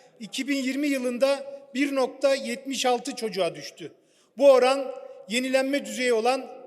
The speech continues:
iki nokta onun çok çok altında. En kıymetli kaynağımız olan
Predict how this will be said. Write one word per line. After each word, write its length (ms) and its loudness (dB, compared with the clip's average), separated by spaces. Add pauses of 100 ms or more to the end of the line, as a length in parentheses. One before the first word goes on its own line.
iki 300 -6
nokta 360 2
onun 400 -2
çok 240 0
çok 160 -2
altında. 460 0 (840)
En 240 4
kıymetli 520 -2
kaynağımız 560 0
olan 380 2